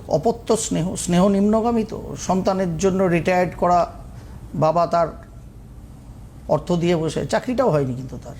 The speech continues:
ছেলের, অর্থ দিয়ে বসে আছে। মানে, আমার তো ধারণা যত মানুষের চাকরি হয়েছিল, তার তিন গুণ মানুষের বোধহয় চাকরি হয়নি যারা অর্থ দিয়েছিল।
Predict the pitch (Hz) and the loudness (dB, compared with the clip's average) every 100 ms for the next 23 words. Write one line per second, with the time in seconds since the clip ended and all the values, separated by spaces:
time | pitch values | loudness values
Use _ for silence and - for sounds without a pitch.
0 | - - - - 135 123 - - - - | -16 -16 -16 -8 -6 -6 -10 -14 -16 -16
1 | - - - - - - - - - - | -16 -14 -14 -16 -16 -16 -14 -14 -12 -2
2 | 143 - 156 156 143 139 - - - - | -2 2 2 4 2 0 -4 -8 -10 -12
3 | - - - - - - - - - - | -12 -12 -12 -12 -12 -12 -12 -12 -12 -12
4 | - - - - - - - - - - | -10 -10 -10 -10 -10 -10 -10 -10 -8 0
5 | 151 170 175 185 - 190 180 190 190 165 | 2 4 4 2 2 2 4 4 4 2
6 | 165 185 180 175 185 - 160 175 147 143 | 2 2 2 2 -2 0 -2 0 2 4
7 | 180 156 160 139 - - - - - 160 | 4 2 -2 -2 -4 -12 -16 -4 -2 0
8 | - 180 190 208 190 190 202 190 190 202 | 2 4 4 4 4 4 4 4 2 2
9 | 165 151 202 170 185 208 170 165 127 - | 0 0 2 4 4 4 4 2 0 -6
10 | 117 113 - | -8 -10 -12